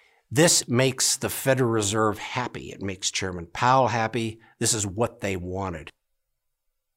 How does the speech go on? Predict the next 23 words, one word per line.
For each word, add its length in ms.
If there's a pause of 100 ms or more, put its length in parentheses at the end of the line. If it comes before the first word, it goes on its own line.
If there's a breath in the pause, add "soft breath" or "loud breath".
(380)
And 360
here 380
is 500
the 100
yield, 800 (320 soft breath)
which 180
is 100
where 140
the 100
bond 320
market 320
is 120
going, 380
and 80
I'll 80
explain 380
that 140
in 60
just 240
a 40
second. 540 (1040 soft breath)
High-quality 800
corporates, 760